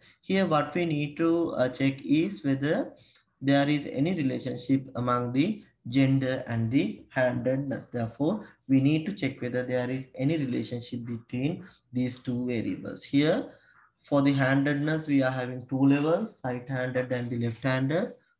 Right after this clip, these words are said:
For the gender also, we are having again two levels, female and male. The values or the counts obtained for the handedness and the gender is, uh,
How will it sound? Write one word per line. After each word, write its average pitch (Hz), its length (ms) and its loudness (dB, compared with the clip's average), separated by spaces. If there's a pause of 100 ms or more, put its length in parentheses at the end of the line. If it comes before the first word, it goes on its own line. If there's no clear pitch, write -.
(140)
For 139 120 2
the 123 80 -4
gender 139 320 4
also, 156 360 0
we 135 140 -2
are 123 180 -6
having 123 320 -6
again 123 320 -6
two 135 180 6
levels, 143 540 2 (260)
female 123 440 0
and 123 240 -2 (160)
male. 120 260 -4 (440)
The 143 360 -2 (200)
values 170 640 2
or 135 380 0
the 135 80 0
counts 156 480 -2
obtained 135 640 0
for 135 520 2 (360)
the 127 320 -2
handedness 131 800 -2
and 123 160 -4
the 123 80 -6
gender 139 720 2 (320)
is, 139 300 2
uh, 120 400 -4